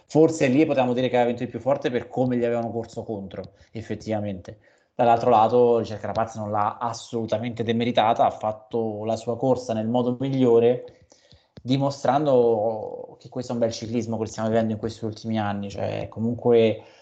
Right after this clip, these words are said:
ci sono tanti corridori, ci sono dei corridori che consideriamo fortissimi, ma ce ne sono altri intorno a loro che sono veramente un ottimo livello e che riescono a trovare delle grandi prestazioni anche loro,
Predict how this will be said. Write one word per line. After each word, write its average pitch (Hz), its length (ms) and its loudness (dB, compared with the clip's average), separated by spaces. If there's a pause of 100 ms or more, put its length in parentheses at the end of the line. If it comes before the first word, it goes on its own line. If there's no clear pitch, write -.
(120)
ci - 180 -4
sono 131 240 4
tanti 127 380 2
corridori, 147 440 4
ci 123 80 -8
sono 117 140 -8
dei 110 80 -6
corridori 120 260 -2
che 107 60 -4
consideriamo 117 420 -4
fortissimi, 135 580 -6
ma 113 120 -2
ce - 100 -14
ne 104 80 -10
sono 113 160 -4
altri 123 260 0
intorno 120 320 -4
a 139 40 4
loro 131 340 4
che 95 80 -12
sono 113 340 -8
veramente 113 400 -6
un 110 60 -4
ottimo 113 300 -6
livello 120 640 2 (240)
e 113 140 -18
che 113 100 -10
riescono 117 420 0
a 101 60 -8
trovare 113 320 0
delle 107 140 -2
grandi 110 260 -2
prestazioni 113 540 -6
anche 113 240 -2
loro, 113 640 2